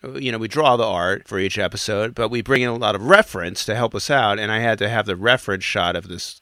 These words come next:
uh, gruesome, uh, scene where the guy explodes, if you haven't seen it on the website yet. And, and my, and my kid walked up and said, "Oh, Dad, what is that?" And then I, I kind of felt, you know, bad, like, "Oh my God, this is, <laughs> so don't look at this." And, but,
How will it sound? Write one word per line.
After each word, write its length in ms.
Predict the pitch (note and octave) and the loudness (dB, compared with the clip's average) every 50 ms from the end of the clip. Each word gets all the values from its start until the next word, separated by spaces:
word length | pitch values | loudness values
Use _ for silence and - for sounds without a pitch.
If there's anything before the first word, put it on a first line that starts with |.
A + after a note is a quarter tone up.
| - A#2 | -10 -8
uh, 160 | F#2 E2+ E2+ F#2 | -8 -8 -10 -12
gruesome, 760 | - - - A#2+ A#2 A#2 A#2 G#2+ - - G#2+ G2 G2+ G2 - - | -14 -10 -6 -4 -4 -2 -2 -2 -2 -4 -4 -4 -4 -6 -8 -8
uh, 260 | G#2 F#2+ F#2 D#2+ E2 | -6 -6 -6 -6 -6
scene 400 | - - - C#3 B2 A2+ A2 G#2 | -6 -4 -4 -2 -4 -4 -4 -6
where 120 | F#2+ F2 | -6 -6
the 60 | E2+ | -4
guy 140 | F2 G2+ G2 | -2 -2 -2
explodes, 800 | F#2 F2 - - - - B2 B2 B2 G#2 E2 D#2+ E2 F2 - - - - _ _ - | -2 -2 -6 -8 -6 -2 0 0 2 2 0 -2 -6 -10 -14 -16 -18 -20 _ _ -12
if 180 | - G2+ - - | -12 -10 -6 -4
you 120 | G2 F#2 | -4 -4
haven't 180 | F#2+ F#2 F#2+ F2+ | -4 -4 -6 -8
seen 220 | - - G2+ F#2 | -8 -8 -6 -6
it 40 | F2+ | -6
on 120 | F2 D#2+ | -6 -6
the 80 | D#2+ D#2+ | -4 0
website 400 | G2+ A#2+ B2 A2 - F#2 E2+ F2 | 0 0 0 0 -4 -6 -4 -4
yet. 160 | E2+ E2 D#2+ - - - - _ - | -4 -6 -8 -10 -18 -20 -20 _ -12
And, 220 | - G2+ G2 - - - | -8 -6 -6 -6 -8 -10
and 120 | G2 F2 | -10 -10
my, 160 | F2+ F2+ F#2 - - | -8 -10 -12 -12 -14
and 200 | F2 F#2 F#2+ F2+ F2 | -14 -12 -10 -10 -8
my 280 | F2 E2+ E2+ F2 - - - | -8 -6 -6 -8 -8 -6 0
kid 360 | D#3 D#3 D3 B2+ F#2+ F2+ - | 4 4 4 4 2 0 -6
walked 300 | G#2+ G2+ F#2+ F2+ - - | -6 -6 -6 -4 -4 -4
up 160 | G2 F2+ - | -6 -6 -6
and 100 | E2 - | -8 -14
said, 140 | E2 E2+ F#2+ | -12 -8 -4
"Oh, 240 | B2 C3 G2 D2+ - - | -4 -4 -4 -4 -4 2
Dad, 260 | - C#3 D#3 A#2+ F2+ | 4 4 4 4 4
what 120 | G2 B2+ G#3+ | 0 0 0
is 140 | - - | 0 -2
that?" 280 | - E2 C2+ B1 - _ - | -4 -8 -10 -10 -12 _ -10
And 160 | G2 F2+ F2+ | -8 -6 -6
then 100 | F#2+ F#2+ | -6 -6
I, 180 | F2 D#2 D#2+ - - | -8 -8 -10 -8 -6
I 80 | F#2 F#2 | -8 -6
kind 180 | - B2+ A#2 | -4 -4 -6
of 80 | F#2+ - | -6 -4
felt, 280 | - G#2 F2 D#2+ - _ - | -4 -4 -4 -4 -6 _ -12
you 80 | G#2+ F#2 | -12 -12
know, 120 | D#2 D#2 | -12 -6
bad, 280 | E2 G2 G#2+ G#2+ D#2+ D2 | -2 2 2 2 2 0
like, 160 | D#2 E2+ - | -6 -8 -8
"Oh 120 | A2+ A2+ | -8 -8
my 100 | C#2+ D2 | -8 -8
God, 220 | D2+ - G#2 E2 D2+ | -6 -4 -4 -4 -4
this 180 | - - - | -8 -10 -12
is, 180 | - G2+ - - _ - - - | -12 -14 -18 -20 _ -20 -14 -10
<laughs> 260 | A#2 A2+ - C3+ C3 | -10 -8 -6 -6 -6
so 220 | - - C#3 C3+ A2 | -2 0 0 0 2
don't 180 | G2 C#3 D3 D3 | 2 2 4 4
look 120 | F#3+ F#3+ | 6 6
at 60 | D3 | 4
this." 220 | B2 A2 - - - - - - - | 2 0 -4 -6 -10 -16 -20 -10 -6
And, 240 | C3 B2+ A#2 A2+ | -4 -2 -2 -2
but, 180 | A#2+ B2 - | -2 -2 -2